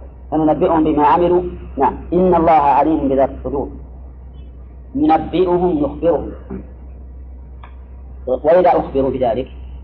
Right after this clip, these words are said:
يجازون عليه؟ نعم. الكافر لا بد أن يجازى على ذنبه،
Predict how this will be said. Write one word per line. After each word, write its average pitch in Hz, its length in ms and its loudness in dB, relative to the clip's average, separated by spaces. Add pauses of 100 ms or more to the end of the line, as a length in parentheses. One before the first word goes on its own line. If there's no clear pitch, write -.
(920)
يجازون 139 420 2
عليه؟ 127 280 2 (840)
نعم. 135 220 -2 (960)
الكافر 147 480 4
لا 151 300 4
بد 190 180 0
أن - 120 0
يجازى 139 320 2
على 123 200 2
ذنبه، 120 300 -6